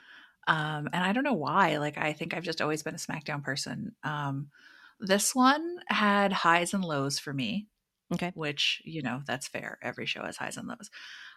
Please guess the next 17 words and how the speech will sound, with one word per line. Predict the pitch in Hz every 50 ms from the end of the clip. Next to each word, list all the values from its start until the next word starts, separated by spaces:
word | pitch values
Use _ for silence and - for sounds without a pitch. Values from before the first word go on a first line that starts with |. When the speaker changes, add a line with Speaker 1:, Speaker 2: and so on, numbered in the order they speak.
| _ -
Speaker 1:
I | 185 208 226 220
wanted | 220 220 220 220 233 254 302 302 - 339 339 339 339
to, | - - - 220 208 202 196 190 185 185 - -
I | 185
wanna | 196 220 240 262
save | - - 208 196 170 175
the | - 165
biggest | 170 - 160 165 165 156 151 - - -
for | - 156
the | - 143 135
last, | 139 135 131 123 107 113 - - - -
but | 98 92 90 - - _ - -
Speaker 2:
Okay. | 175 - 165 - -
Speaker 1:
the | 185 202 196
first | - - 285 339 339 - -
thing | 208 190 175 170
is | 165 165 156 156 160 -